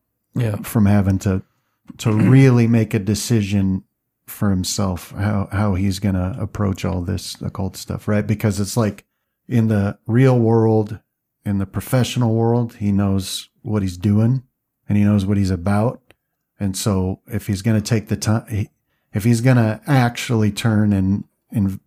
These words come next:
Speaker 2: and look at this as it is, you know, then he's back to having to learn how to crawl, and it's kind of a
Speaker 1: Right.
Speaker 2: frightening thing. So it's like, uh, that's the best I can describe it, is like he does, he's, he accepts that it's, it's real and that it's going on,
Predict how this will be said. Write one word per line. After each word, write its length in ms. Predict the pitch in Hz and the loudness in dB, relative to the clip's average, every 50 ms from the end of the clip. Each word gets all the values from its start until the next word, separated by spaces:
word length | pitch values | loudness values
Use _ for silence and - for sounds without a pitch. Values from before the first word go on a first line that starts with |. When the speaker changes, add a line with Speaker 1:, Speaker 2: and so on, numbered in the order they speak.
| _ - | _ -6
Speaker 2:
and 260 | 104 95 95 98 101 | -4 -2 0 2 2
look 200 | 107 120 113 - 117 | 2 2 0 0 -4
at 100 | 104 - | -4 -2
this 280 | - 117 113 - - - | -2 -2 -2 -2 -2 -2
as 240 | 110 104 101 101 104 | 0 0 0 0 0
it 80 | 101 | 0
is, 420 | 107 107 110 110 117 117 - - - _ _ _ _ _ _ _ _ | 2 2 0 0 -2 -4 -8 -14 -16 _ _ _ _ _ _ _ _
you 160 | - 127 117 101 | -2 0 2 2
know, 140 | 95 95 | 2 2
then 200 | 98 95 107 107 | 2 2 2 2
he's 180 | 104 104 98 90 | 2 2 0 0
back 300 | 92 104 104 98 95 - | -2 -2 -2 -2 -2 -2
to 180 | - 104 92 95 - _ _ _ _ _ _ _ - 123 - - _ _ _ _ _ _ - | -4 -4 -4 -6 -10 _ _ _ _ _ _ _ -14 -14 -14 -14 _ _ _ _ _ _ -6
having 260 | 98 104 101 92 92 | -4 -2 -2 -2 -2
to 80 | 92 92 | -2 0
learn 200 | 95 98 98 95 | 0 0 0 0
how 100 | 95 92 | 0 -2
to 60 | 90 | -4
crawl, 460 | - - - 98 92 92 92 92 90 | -4 -4 -2 -2 0 0 0 -2 -2
and 100 | 87 90 | -2 -2
it's 180 | 92 95 - - | -4 -6 -8 -8
kind 200 | - - 98 92 | -6 -4 -2 -2
of 60 | 90 | 0
a 60 | 117 | 0
Speaker 1:
Right. 140 | 113 107 101 | 0 2 2
Speaker 2:
frightening 380 | 98 101 92 95 - 90 85 85 | 0 0 -2 -2 -4 -6 -8 -8
thing. 320 | - - 95 87 87 90 92 | -8 -8 -6 -6 -8 -10 -12
So 220 | - - - 104 95 | -10 -6 -2 -2 -2
it's 200 | 95 - - - | -2 -4 -4 -2
like, 200 | 117 101 104 - _ _ _ _ _ _ _ _ - - - _ _ _ _ _ _ _ _ - | -2 -2 -4 -6 _ _ _ _ _ _ _ _ -20 -20 -20 _ _ _ _ _ _ _ _ -8
uh, 100 | 123 - | -8 -6
that's 260 | - - 120 101 - - | -4 -2 -2 -2 -2 -2
the 60 | 123 | 0
best 280 | 107 139 135 131 - 135 | 4 4 4 4 2 0
I 80 | 117 101 | 0 2
can 120 | 117 107 | 0 0
describe 540 | 101 101 95 - - - 107 101 95 92 87 | 0 -2 -4 -4 -4 -2 0 0 0 0 0
it, 80 | 95 | -2
is 180 | 90 92 92 - | -2 -4 -4 -4
like 180 | 95 92 87 - | -6 -6 -6 -6
he 100 | - 110 | -4 -2
does, 300 | 98 110 110 104 95 107 - - _ - | 0 0 0 0 -2 -4 -10 -14 _ -6
he's, 280 | 123 104 101 101 - - - | -2 -2 -2 -2 -4 -8 -6
he 180 | - 107 104 | -2 -2 0
accepts 480 | 104 101 - - - 190 - - - - | 0 -2 -2 0 0 0 0 0 -2 -2
that 160 | - 131 110 | -2 0 0
it's, 400 | 113 107 - - - - - - _ _ _ _ _ _ _ _ | -2 -4 -6 -8 -12 -12 -14 -18 _ _ _ _ _ _ _ _
it's 240 | - 110 104 - - | -6 -6 -4 -2 0
real 400 | 110 117 117 117 117 113 117 117 | 2 4 4 6 6 4 4 4
and 180 | 110 104 104 95 | 4 2 2 2
that 120 | 104 101 | 2 0
it's 160 | 98 92 - - | 0 -2 -4 -4
going 340 | - 117 107 107 104 98 | -4 0 2 2 2 2
on, 380 | 98 98 98 101 107 110 107 - | 2 2 2 2 0 0 -4 -6